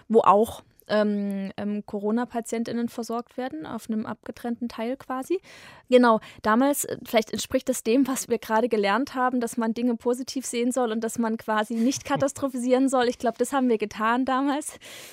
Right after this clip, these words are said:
Und man weiß ja nie, was kommt. Und es kam tatsächlich ja ziemlich, ziemlich schlimm. Ja, genau. Der, also das, der Winter zwanzig zwanzig, zwanzig einundzwanzig war wirklich, also n-, nichts, was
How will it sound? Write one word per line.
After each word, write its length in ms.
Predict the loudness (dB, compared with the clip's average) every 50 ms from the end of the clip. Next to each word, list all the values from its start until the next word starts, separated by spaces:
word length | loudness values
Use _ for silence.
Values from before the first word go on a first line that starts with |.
| -20 -12 -4
Und 400 | 0 2 4 4 2 0 -2 0
man 160 | 0 2 4
weiß 200 | 4 4 4 4 2
ja 80 | 2
nie, 160 | 4 4 4
was 200 | 2 0 -2 -2
kommt. 300 | 0 2 4 4 4 4
Und 80 | 2 -2
es 100 | -4 -4
kam 240 | 0 4 4 4 4
tatsächlich 480 | 4 0 0 0 -2 -2 -2 -4 -4
ja 100 | -4 -6
ziemlich, 520 | -4 -4 -2 0 0 0 0 -2 -6 -14 -20 _ _ -20 -20 -20 -20 _ _
ziemlich 460 | 0 2 4 6 6 4 2 -2 -6 _ _ _ _ -8
schlimm. 520 | -6 -4 -2 -2 0 -2 -2 -2 -4 -4 -2
Ja, 280 | -2 0 0 0 0
genau. 320 | 0 -2 -2 -2 -2 -2 -2
Der, 160 | -2 -2 -2
also 140 | -4 -6 -8
das, 380 | -6 -6 -6 -4 -4 -4 -6 -6 -6
der 200 | -2 -2 0 0
Winter 560 | 0 0 0 0 0 0 0 0 0 0 -2
zwanzig 540 | -6 -8 -6 -4 -2 -2 -2 -2 -6 -8 -8
zwanzig, 540 | -8 -6 -4 -2 -2 -2 -4 -6 -8 -10 -10
zwanzig 500 | -10 -8 -6 -6 -6 -6 -8 -10 -6 -4
einundzwanzig 880 | -2 -2 0 -2 -2 -4 -6 -6 -4 -4 -4 -4 -4 -4 -6 -6 -8 -16 -20 -20 -20 _ _ _ _ _ _ _ _ _ _ _ _ _
war 180 | -2 0 0 0
wirklich, 560 | 0 -2 -4 -2 -2 -2 -2 -2 -6 -14 -16 -20 _ _ _ _ _ _ _ -6
also 200 | -6 -4 -2 -2
n-, 120 | -4 -4 -6 -12 -20 _ _ -20 -20 -12
nichts, 760 | -6 -2 0 2 2 2 0 -2 -4 -4 -4 -4 -6 -8 _ _ _
was 540 | -6 -2 -2 -2 -2 -4 -8 -10 -10 -12 -14